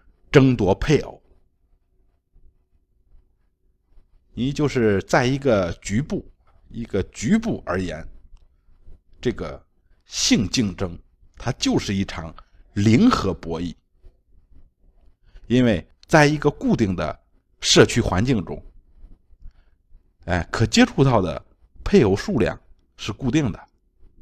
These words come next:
因此这个两性中的任意一方都面临着来自同一性别的竞争。你看，在一夫一妻制中，每一个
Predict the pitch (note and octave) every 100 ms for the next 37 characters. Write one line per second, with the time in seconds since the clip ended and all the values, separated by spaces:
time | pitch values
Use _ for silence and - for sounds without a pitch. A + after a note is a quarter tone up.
0 | _ _ _ _ _ _ _ _ _ _
1 | C3+ G3+ - C#3 A3+ D#3 G2+ E2+ - D#3+
2 | G#2+ G#2 F#2+ - _ _ C3+ B3+ A#3+ G2
3 | D#2+ G2 - F#2+ F#2 - _ G3 A3 A#3
4 | A3 G#2 F2+ F#2+ F2+ - - F2 E2 A2
5 | - G2+ F2+ - - G2 A#2+ E3 E3+ D#3+
6 | G2 F2 G#2 A2+ B2 E2+ G2+ A2+ _ -
7 | - - - _ _ - - - _ _
8 | - - _ - _ _ _ _ F#2+ F2+
9 | E2+ - _ _ - C3 F#2 E2 - -
10 | E3 F#3 D3+ D#3+ F3 - - E3 D#3 -
11 | G3 F#3+ A2 D#2+ - _ _ _ _ _
12 | _ - A#2 F2+ G#2 G3 - G2